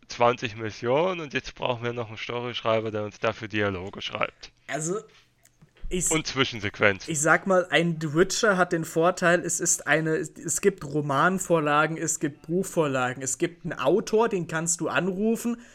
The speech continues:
Speaker 2: und der wird dir erzählen, wie man was machen muss, weil er hat ja auch die Vorlage geschrieben.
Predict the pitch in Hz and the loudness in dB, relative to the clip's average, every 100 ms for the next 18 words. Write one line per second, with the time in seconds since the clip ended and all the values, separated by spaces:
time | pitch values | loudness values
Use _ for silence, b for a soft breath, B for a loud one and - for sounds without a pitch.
0 | B - 170 160 170 175 180 - 131 - | B -6 -2 0 0 0 0 0 0 0
1 | 135 135 170 208 214 - - 139 151 165 | 2 2 2 2 -2 -8 -16 -8 -4 -4
2 | 185 165 147 185 160 165 - 170 190 170 | -6 0 0 0 -2 -2 -2 -2 0 -2
3 | 127 123 - - b _ 139 135 160 160 | -4 -4 -4 -6 b _ 0 2 0 0
4 | 175 135 139 165 160 151 - 208 233 147 | 0 0 0 -2 -4 -4 4 6 4 2
5 | 123 131 139 131 - 127 135 139 127 | -2 -2 -2 -6 -8 -4 0 0 -4